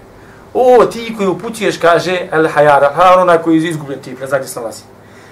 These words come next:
Kaže me, dulleni, uputi me na put, kaže, iskreni. A šta je rekao? Ja delil, onaj koji upućuje. To je zato što upućuješ, imam pravo da tražim od tebe šta? Pa da me uputiš.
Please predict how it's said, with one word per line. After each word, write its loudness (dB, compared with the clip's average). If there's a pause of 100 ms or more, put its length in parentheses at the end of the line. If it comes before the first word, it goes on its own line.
(120)
Kaže 0
me, 2
dulleni, -2
uputi -6
me 0
na 2
put, -6
kaže, 2
iskreni. -8 (880)
A -10
šta -2
je 2
rekao? -2
Ja 2
delil, 2
onaj 2
koji -2
upućuje. -8 (520)
To 2
je 6
zato 2
što -2
upućuješ, -4
imam 0
pravo 4
da -4
tražim 0
od -2
tebe -2
šta? -2 (280)
Pa -2
da 2
me -2
uputiš. -12